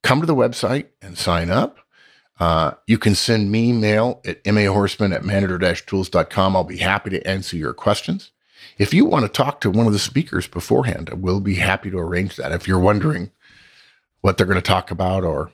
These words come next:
um, anything at all. Now, to be fair, there's only fifty slots. We were worried that we'd have two hundred and fifty people and it would just be a big crowd. The reason we want it smaller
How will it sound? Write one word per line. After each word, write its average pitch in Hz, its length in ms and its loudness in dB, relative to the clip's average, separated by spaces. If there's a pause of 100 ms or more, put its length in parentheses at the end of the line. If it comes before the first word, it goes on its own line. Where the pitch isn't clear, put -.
(200)
um, 82 480 -2
anything 107 260 4
at 92 80 -4
all. 82 260 -8 (640)
Now, 107 280 2 (100)
to - 100 -8
be 117 80 2
fair, 151 460 2 (720)
there's 95 180 0
only 120 160 6
fifty 110 300 -2
slots. - 480 -6 (800)
We 107 160 6
were 104 80 4
worried 98 340 2
that 98 140 -2
we'd 90 160 -2
have 90 260 0
two - 160 -4
hundred 95 220 0
and 87 100 0
fifty 90 280 -6
people 107 440 0
and 95 140 2
it 92 40 2
would 80 140 -2
just - 240 -2
be 92 140 -2
a 87 40 -2
big 82 300 -8
crowd. 60 440 -4 (500)
The 87 80 -2
reason 117 320 6
we 120 100 8
want 113 200 4
it 107 80 -2
smaller 117 560 0